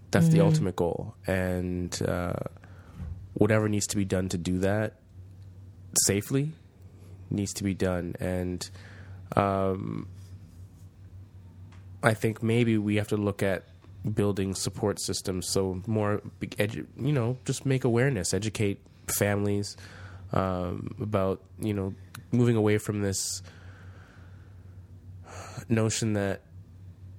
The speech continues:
Speaker 1: and the notion that mental illness is, uh, religious based,
Speaker 2: Mm-hmm.
Speaker 1: um,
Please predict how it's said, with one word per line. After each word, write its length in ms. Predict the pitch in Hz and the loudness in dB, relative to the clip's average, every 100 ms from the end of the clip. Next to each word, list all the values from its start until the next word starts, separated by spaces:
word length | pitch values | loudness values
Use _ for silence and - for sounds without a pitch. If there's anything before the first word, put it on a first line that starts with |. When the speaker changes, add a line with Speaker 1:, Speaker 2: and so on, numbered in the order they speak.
| - - - - | -18 -18 -18 -4
Speaker 1:
and 240 | - 110 101 | 0 2 0
the 200 | 123 120 - - - - - - - - | -2 -4 -4 -10 -16 -20 -20 -20 -20 -6
notion 320 | - 120 113 113 | 0 2 2 0
that 280 | 104 - | -2 -4
mental 520 | 120 107 104 107 117 107 | -2 0 2 2 0 0
illness 460 | 104 104 101 95 - | 0 0 0 -2 -4
is, 720 | 98 101 95 95 92 - - - | -2 0 2 0 -2 -4 -6 -4
uh, 560 | 95 95 95 - - - - - - - - - - - - - - - - | -4 -2 -4 -4 -6 -8 -12 -20 -20 -18 -18 -16 -16 -16 -18 -18 -16 -12 0
religious 600 | 110 98 95 117 - - | 2 2 0 -2 -4 -8
based, 600 | - 117 139 - - - - - | -2 -2 -2 -8 -16 -18 -8 2
Speaker 2:
Mm-hmm. 360 | 180 175 180 185 - - - - - | 6 6 6 4 -2 -16 -16 -14 -4
Speaker 1:
um, 360 | - - - | -2 0 -4